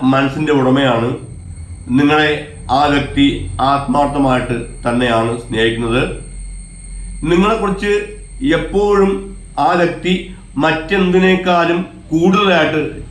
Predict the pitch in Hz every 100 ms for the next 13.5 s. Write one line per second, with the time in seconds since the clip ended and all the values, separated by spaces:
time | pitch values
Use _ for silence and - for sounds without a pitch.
0 | - 156 165 165 147 135 127 127 - -
1 | - - - - - - - 151 151 170
2 | 165 151 165 170 - - 131 156 156 165
3 | 175 170 160 160 156 156 - - - -
4 | - 160 165 156 170 170 170 170 - 139
5 | 147 165 - 190 165 147 151 151 143 156
6 | 160 143 139 - - - - - - -
7 | - - - 127 147 165 170 - 131 143
8 | 151 165 160 147 151 151 156 151 147 151
9 | 180 - - - - - 127 160 180 190
10 | 185 143 147 156 139 127 135 135 147 143
11 | 127 127 123 117 113 - 120 123 143 147
12 | 143 131 131 113 107 95 - - - 131
13 | 131 147 127 117